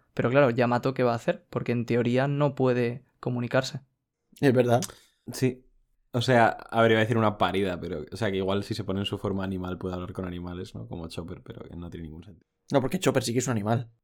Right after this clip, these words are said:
Speaker 3: Ya, hombre, y ella también, si se convierte en la forma full híbrida también. O sea, full animal.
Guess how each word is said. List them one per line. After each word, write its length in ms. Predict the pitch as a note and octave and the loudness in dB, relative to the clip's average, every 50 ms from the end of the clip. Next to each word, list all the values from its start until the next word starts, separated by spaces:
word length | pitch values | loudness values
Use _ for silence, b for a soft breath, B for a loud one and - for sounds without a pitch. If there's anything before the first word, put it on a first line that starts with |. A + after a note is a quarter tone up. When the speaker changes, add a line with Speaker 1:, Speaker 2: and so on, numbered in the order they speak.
| _ _ - | _ _ -12
Speaker 3:
Ya, 180 | G#2+ G2+ F#2+ | -10 -8 -8
hombre, 220 | F#2 G2 G#2+ G#2+ G2+ | -6 -6 -4 -4 -4
y 140 | G2 G2 F#2 | -4 -4 -4
ella 180 | F#2+ G2 G2 | -4 -4 -4
también, 300 | F#2+ G2+ F#2+ G2 - - | -4 -4 -6 -6 -8 -8
si 140 | F#2 - G2+ | -8 -8 -8
se 120 | - G2+ | -8 -8
convierte 380 | - F#2+ F#2 F2+ F#2 F#2 - G2 | -8 -8 -8 -8 -8 -8 -8 -6
en 60 | F#2+ F#2+ | -6 -6
la 80 | F#2+ | -6
forma 320 | - - F#2 F#2+ G2 F#2+ F#2+ | -6 -6 -6 -6 -6 -6 -6
full 220 | - F#2+ F#2+ G2 | -6 -6 -4 -4
híbrida 340 | F#2 F2+ F#2 F#2+ F#2+ G2+ G2 | -4 -6 -6 -6 -6 -8 -8
también. 420 | G#2+ G2 G2 - - C3+ B2+ - _ _ _ _ _ | -8 -10 -10 -10 -10 -12 -14 -14 _ _ _ _ _
O 60 | - A#2 | -4 -2
sea, 100 | A#2+ A2 | -2 0
full 300 | - G#2+ G#2 G2+ G#2 G2 | 2 2 2 4 4 2
animal. 360 | G#2 G2+ F#2+ F#2+ G#2 B2 B2 | 0 0 -2 -4 -6 -10 -12